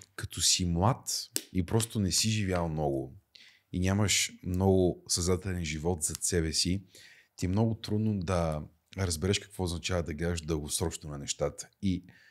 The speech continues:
най-, а, голямата грешка, която правят младите, е, че те искат сега да се случи възвръщаемостта, за една година да направят сто процента. Обаче, а, нали, в инвестирането парадоксът е, че всъщност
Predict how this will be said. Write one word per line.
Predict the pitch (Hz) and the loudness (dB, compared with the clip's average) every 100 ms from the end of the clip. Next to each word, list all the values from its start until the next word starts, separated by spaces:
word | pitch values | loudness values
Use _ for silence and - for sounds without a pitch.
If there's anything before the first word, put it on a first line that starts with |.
| _ - | _ -6
най-, | 95 95 117 135 127 - - 110 | 0 4 6 6 4 -2 -8 -2
а, | 90 80 | -2 -2
голямата | 92 90 101 107 - | -4 0 2 2 0
грешка, | 90 92 - | -2 -2 -2
която | 90 - | -6 -8
правят | - 87 85 80 | -2 0 0 0
младите, | 78 73 78 - 113 135 - _ _ - | -4 -4 -6 0 0 -2 -12 _ _ -6
е, | - | -2
че | - 95 | -2 0
те | |
искат | 107 - - | 0 0 -4
сега | - 82 80 82 - _ 82 | -4 0 0 0 -4 _ -6
да | 82 | -2
се | - | -2
случи | - 78 - 80 73 73 80 | -4 -6 -6 -4 -4 -4 -6
възвръщаемостта, | 85 78 - 80 76 73 - 80 76 | -6 -4 -6 -8 -10 -8 -4 -4 -2
за | 92 | -2
една | 95 104 | 0 0
година | 85 78 82 78 | 0 -4 -4 -4
да | 76 | -6
направят | 76 78 80 | -8 -10 -10
сто | - - 73 | -8 -4 -6
процента. | - - 78 71 71 71 - - - _ | -6 -6 -4 -4 -8 -14 -16 -20 -20 _
Обаче, | 78 113 - 143 - - | 2 4 6 4 2 -4
а, | 95 87 85 - - 92 | 0 0 -2 -10 -12 0
нали, | 98 98 113 | 4 6 6
в | 101 82 | 2 0
инвестирането | 92 85 - 101 127 123 | 2 0 0 2 2 0
парадоксът | 107 90 82 98 - | 0 0 2 0 0
е, | 110 | -4
че | - | -6
всъщност | - 110 127 101 - | -6 -4 -4 -4 -6